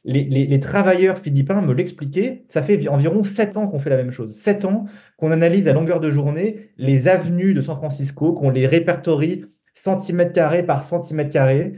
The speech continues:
mais il en faut toujours plus, il en faut toujours plus parce que la technologie, elle est pas encore prête. Donc ça, par exemple, on voit bien que l'I A, elle est pas encore autonome, elle a encore besoin des humains et encore pour longtemps.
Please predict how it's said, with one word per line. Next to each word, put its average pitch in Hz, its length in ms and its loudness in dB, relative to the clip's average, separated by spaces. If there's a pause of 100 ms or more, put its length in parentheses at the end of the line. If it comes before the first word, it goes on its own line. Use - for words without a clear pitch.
(180)
mais 139 100 0
il 156 80 4
en 156 80 4
faut 147 160 -2
toujours 170 440 0
plus, - 500 -4
il 139 120 2
en 139 60 4
faut 143 120 -2
toujours 156 420 -2
plus 196 180 -6
parce 127 160 0
que 147 80 -4
la 131 60 4
technologie, 113 420 -2
elle 117 80 2
est 104 60 -2
pas 127 120 -2
encore 135 220 -2
prête. - 300 -14
Donc 107 160 -8
ça, 180 160 0
par 135 140 0
exemple, 120 420 0
on 113 60 -8
voit 107 120 0
bien 165 380 0 (400)
que 170 100 0
l'I 139 200 4
A, 160 200 2
elle 139 100 4
est 139 60 4
pas 156 120 2
encore 170 240 2
autonome, 143 320 -2
elle 131 100 2
a 131 60 2
encore 147 240 -2
besoin 143 200 -2
des 127 180 0
humains 135 220 -4
et 123 80 -6
encore 139 260 -10
pour 120 100 -4
longtemps. 120 420 -6